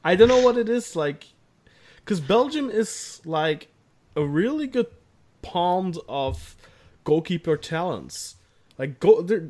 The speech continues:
consistently good goalkeepers come out of Belgium. So I don't understand why a Vedran Runye just couldn't make it in Turkey, why Sinan Bolat couldn't be really, well, he was good at Kayserispor, but, you know, couldn't really do much at,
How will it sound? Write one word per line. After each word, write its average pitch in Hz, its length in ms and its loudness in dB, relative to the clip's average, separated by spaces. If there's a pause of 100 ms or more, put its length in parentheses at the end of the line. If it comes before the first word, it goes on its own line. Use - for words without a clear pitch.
(100)
consistently 269 720 -4
good 175 280 0
goalkeepers 165 540 -4
come 135 180 -8
out 117 140 -6
of 107 140 0
Belgium. 101 480 -8 (260)
So - 200 -6
I 240 140 2
don't 247 400 2
understand 214 680 -4
why 143 460 -4
a 147 60 -8
Vedran 156 440 -2
Runye 151 300 -4
just 131 220 -12
couldn't 139 240 -10
make 123 240 -6
it 120 40 -8
in 117 140 -6
Turkey, 123 360 -8
why 123 280 -4
Sinan 151 380 -8
Bolat 147 360 -4
couldn't 135 220 -8
be 120 260 -8
really, 123 380 -8
well, 151 200 0
he 185 100 -4
was 294 160 -6
good 208 180 -2
at 185 140 -6
Kayserispor, 139 800 -6
but, 107 180 -8 (640)
you - 80 -12
know, 117 160 -6
couldn't 123 320 -10
really 120 260 -4
do 120 200 -8
much 117 260 -8
at, 113 60 -16